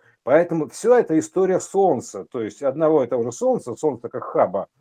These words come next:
а Зе-, Земля, вот, в частности, и все её временные истории, там, м, Плутон, там, вот этот Марс, там, Венера, это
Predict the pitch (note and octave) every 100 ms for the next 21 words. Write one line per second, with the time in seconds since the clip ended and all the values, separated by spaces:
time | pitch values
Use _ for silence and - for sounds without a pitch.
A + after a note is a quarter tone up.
0 | _ _ B2 C3 A2 A#2+ E3+ - C3+ F#3+
1 | A#3 B3+ F#3 - C3+ A2+ A2+ - B2+ A#2+
2 | A#2+ D3 B2+ A#2+ G#2+ _ _ B2 C#3+ D3
3 | D3 A#2 - A#2+ G2 G#2+ G2+ G#2+ A#2 A2
4 | B2+ D3+ F#3 A#3+ A3+ F3+ D#3 B2+ B2 A#2
5 | B2 F#3+ G#3 - C3 A#2 D#3+ F3+ C#3 C#3
6 | C#3+